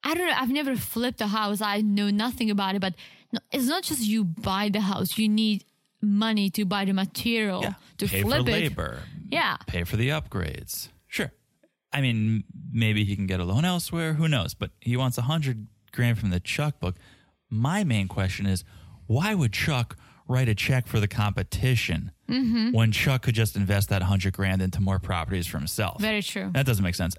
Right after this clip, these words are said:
Speaker 2: And also, Libby works for Chuck. So is she gonna stay working for Dad,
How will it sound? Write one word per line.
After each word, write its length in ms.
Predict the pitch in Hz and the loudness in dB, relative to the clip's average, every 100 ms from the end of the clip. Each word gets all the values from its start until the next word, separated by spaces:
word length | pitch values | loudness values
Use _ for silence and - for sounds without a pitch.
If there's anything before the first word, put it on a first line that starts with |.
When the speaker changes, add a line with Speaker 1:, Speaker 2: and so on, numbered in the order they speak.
| - | -2
Speaker 2:
And 140 | 117 - | -2 0
also, 520 | 113 110 117 104 95 - _ _ _ _ | 2 2 2 2 0 -6 _ _ _ _
Libby 520 | 110 120 180 117 95 - _ _ _ - | 2 4 4 2 0 -2 _ _ _ -2
works 460 | 107 147 233 - | 0 2 0 -2
for 160 | - 85 | -2 -2
Chuck. 440 | - 78 - - - _ _ _ _ - | -2 -4 -6 -10 -16 _ _ _ _ -10
So 520 | - 151 123 110 107 | -2 2 6 6 4
is 160 | - 110 | 4 2
she 240 | - 131 | 4 2
gonna 320 | 123 123 117 104 | 4 4 4 2
stay 580 | - - - 110 113 | 0 -6 -2 2 4
working 400 | 110 113 110 107 | 4 4 4 2
for 140 | 95 95 | 2 2
Dad, 500 | 92 101 120 180 | 0 0 2 0